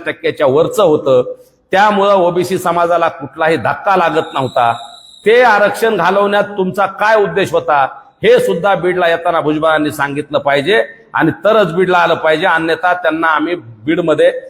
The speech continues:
राजीनामा दिल्याशिवाय किंवा या दहा प्रश्नाची उत्तरं दिल्याशिवाय बीडमध्ये पाय ठेवू देणार नाहीत आणि लोकशाही मार्गाने आम्ही ते आंदोलन करणार आहोत. आम्ही कायदा हातात घेणार नाही, परंतु लोकशाही मार्गाने त्यांना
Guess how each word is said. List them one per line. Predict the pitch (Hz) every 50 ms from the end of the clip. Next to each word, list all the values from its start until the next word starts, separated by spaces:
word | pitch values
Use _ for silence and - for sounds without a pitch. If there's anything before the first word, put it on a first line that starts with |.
| - -
राजीनामा | 117 131 147 156 156 185 220 226 226 220 214
दिल्याशिवाय | 196 180 196 196 196 175 - 185 180 180 185
किंवा | - - 180 180
या | 175 180 180 170
दहा | - 151 170 180
प्रश्नाची | 170 - 170 160 - - 165 156 156 151
उत्तरं | 156 151 - _ - 156 151 147
दिल्याशिवाय | 135 147 143 139 - 151 165 185 196 - - - - _ _ -
बीडमध्ये | 120 160 170 165 165 160 156 156
पाय | - - - 190 196 214 208
ठेवू | - - 175 185 180
देणार | 175 175 165 160 151 139
नाहीत | 135 135 127 113 - - - _ _ _ -
आणि | 113 131 170 190 202 170 160
लोकशाही | 208 247 247 247 254 254 247 254
मार्गाने | 247 233 226 214 202 202 196 190
आम्ही | 185 185 185 175 -
ते | 180
आंदोलन | 165 165 156 151 147 139 131 113
करणार | 101 135 117 113 110 98
आहोत. | 90 78 - _ _ _ _ _ _ -
आम्ही | 117 147 165 190 208 202
कायदा | 202 208 190 175 180 180 190
हातात | 170 156 170 - 202 185 165
घेणार | 143 143 165 175 180 180 175
नाही, | 170 185 214
परंतु | 202 - 175 175 180 175 175 180 190 185 160
लोकशाही | 156 165 170 165 - 180 175 175 165
मार्गाने | 165 165 160 165 147 160 160 175
त्यांना | 175 175 165 156 156 156 170 185